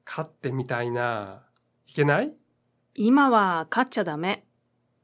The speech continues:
Speaker 2: 三。
Speaker 1: ねえ、もっとゲームやりたい。まずい？
Speaker 2: 今はやっちゃダメ。四。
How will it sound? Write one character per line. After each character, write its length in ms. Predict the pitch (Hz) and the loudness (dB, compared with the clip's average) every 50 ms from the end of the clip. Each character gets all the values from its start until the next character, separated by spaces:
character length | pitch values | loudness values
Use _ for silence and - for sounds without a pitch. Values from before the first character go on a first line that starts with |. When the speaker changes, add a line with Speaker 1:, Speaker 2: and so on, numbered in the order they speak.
| _ _ _ _ _ _ _ _ _ _ _ _ _ _ _ _ _ _ _ | _ _ _ _ _ _ _ _ _ _ _ _ _ _ _ _ _ _ _
Speaker 2:
三。 380 | - - 214 214 208 202 - _ _ _ _ _ _ _ _ _ _ _ _ _ _ _ _ _ _ - | -10 -4 -2 -2 -2 -4 -8 _ _ _ _ _ _ _ _ _ _ _ _ _ _ _ _ _ _ -4
Speaker 1:
ね 100 | 135 135 | 0 2
え、 420 | 135 127 113 104 98 104 147 _ _ _ _ _ _ _ _ _ _ _ _ - | 2 2 0 -2 -8 -12 -16 _ _ _ _ _ _ _ _ _ _ _ _ -8
も 220 | 139 127 131 160 | -2 2 2 2
っ 140 | 156 - - | 2 0 -8
と 140 | - 123 113 | -8 -8 -6
ゲ 240 | 113 139 147 160 156 | -2 0 2 2 2
ー 20 | |
ム 100 | 123 110 | 2 0
や 120 | 107 110 | -4 -4
り 100 | 123 131 | -4 -4
た 200 | 131 135 120 123 | -4 -4 -4 -4
い。 160 | 123 - - - _ _ _ _ _ _ _ _ _ _ | -6 -8 -12 -18 _ _ _ _ _ _ _ _ _ _
ま 240 | - 110 104 104 113 | -14 -12 -10 -10 -8
ず 140 | 117 123 190 | -8 -6 -6
い？ 300 | 139 117 151 214 - _ _ _ _ _ _ _ _ _ _ _ _ _ _ _ _ _ _ _ _ _ _ _ _ _ _ _ _ _ _ _ _ _ _ _ _ _ _ _ _ _ _ _ _ _ _ _ _ _ _ _ - | -6 -6 -8 -10 -14 _ _ _ _ _ _ _ _ _ _ _ _ _ _ _ _ _ _ _ _ _ _ _ _ _ _ _ _ _ _ _ _ _ _ _ _ _ _ _ _ _ _ _ _ _ _ _ _ _ _ _ -4
Speaker 2:
今 400 | 208 220 262 302 349 330 294 240 | 2 4 4 6 6 4 4 4
は 300 | 214 196 180 170 160 160 | 2 2 2 0 -2 -2
や 160 | 160 165 160 | -4 -6 -8
っ 60 | 151 | -8
ち 120 | - - 240 | -2 -2 0
ゃ 60 | 240 | 0
ダ 100 | 180 160 | 0 -2
メ。 300 | 160 175 185 208 - _ _ _ _ _ _ _ _ _ _ _ _ _ _ _ _ _ _ _ _ _ _ _ _ _ _ _ _ _ _ _ _ _ _ _ _ _ | -4 -4 -4 -4 -6 _ _ _ _ _ _ _ _ _ _ _ _ _ _ _ _ _ _ _ _ _ _ _ _ _ _ _ _ _ _ _ _ _ _ _ _ _
四。 380 | - 214 233 220 190 175 - | 0 2 2 2 2 -2 -8